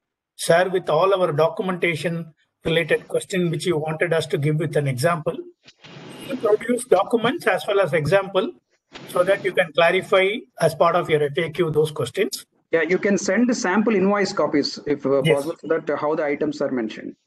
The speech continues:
Speaker 1: We will do that, sir. So, uh, with that, I would like to formally, uh, uh, conclude the session with a vote of thanks. On behalf of Southern India Chamber of Commerce and on behalf of the President of Southern India Chamber of Commerce,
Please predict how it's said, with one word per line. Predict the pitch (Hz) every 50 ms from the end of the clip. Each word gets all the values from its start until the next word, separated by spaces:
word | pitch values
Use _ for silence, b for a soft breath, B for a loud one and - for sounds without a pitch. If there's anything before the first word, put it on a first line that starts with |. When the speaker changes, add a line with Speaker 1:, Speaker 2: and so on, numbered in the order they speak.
| _ _ _ _
Speaker 1:
We | - 202 196
will | 180 180 156
do | 151 156 151
that, | 147 127 120 -
sir. | - - - _ _ _ _ _ _ _ _ _ - - - - -
So, | - - - 247 220 226 233 233 233 - - 214
uh, | 208 202 202 190 185 180
with | 214 220 180
that, | - 277 269 - -
I | 233 220
would | 220 226 220 202
like | 202 208 226 - -
to | 294 262
formally, | 269 - - 180 190 214 226 233 240 247 240 247 247 247 262 - -
uh, | 302 180 175 165 160 156 -
uh, | 226 175 160 156 147 143 143
conclude | 139 - 190 180 190 190 240 247 247 -
the | 226 226
session | - 208 - - 240 220
with | 214 - -
a | 254
vote | 233 170 180 330
of | - - - -
thanks. | 180 160 185 277 359 - - - - _ _ _ _ _ - - - - - - - - -
On | 190 180 180 202 208 202
behalf | 214 240 254 262 254 254 262
of | 277 254 247
Southern | - - 196 175 202 220 226 226
India | 220 220 208 202 208
Chamber | 214 208 208 208 202 196
of | 190 185 - - -
Commerce | - - 185 185 190 208 208 208
and | 202 185 175 175
on | 185 175 175 160
behalf | 147 165 180 190 185 220
of | 190 180 -
the | - 160
President | 147 156 147 147 190 180 190 185 175
of | 180 160 -
Southern | - 165 151 175 165
India | 160 156 156 139
Chamber | 143 - 165 151 151 156 151
of | 143 147
Commerce, | - - 143 147 214 254 -